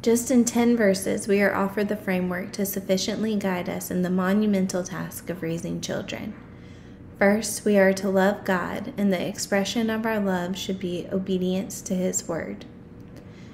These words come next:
Then, we are to teach the word of God to our children in every life circumstance and season. Rather than tying boxes with verses on our foreheads,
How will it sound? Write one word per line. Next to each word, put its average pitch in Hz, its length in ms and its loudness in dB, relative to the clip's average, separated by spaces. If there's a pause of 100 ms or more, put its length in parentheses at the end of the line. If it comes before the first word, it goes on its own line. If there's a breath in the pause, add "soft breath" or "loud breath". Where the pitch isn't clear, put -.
(240 loud breath)
Then, 202 440 2
we 220 160 0
are 190 220 4
to 190 180 -6
teach 208 420 -4
the 226 100 2
word 220 180 0
of 220 140 -4
God 180 300 -2
to - 120 -2
our 196 120 4
children 170 640 -4
in 185 220 0
every 190 260 4
life 185 300 0
circumstance 170 840 -4
and 170 140 -4
season. 165 500 -6 (800 loud breath)
Rather 202 320 6
than 214 220 4
tying 208 400 2
boxes 208 500 0
with 220 160 0
verses 180 480 0
on 180 160 0
our 185 140 -2
foreheads, 175 720 -6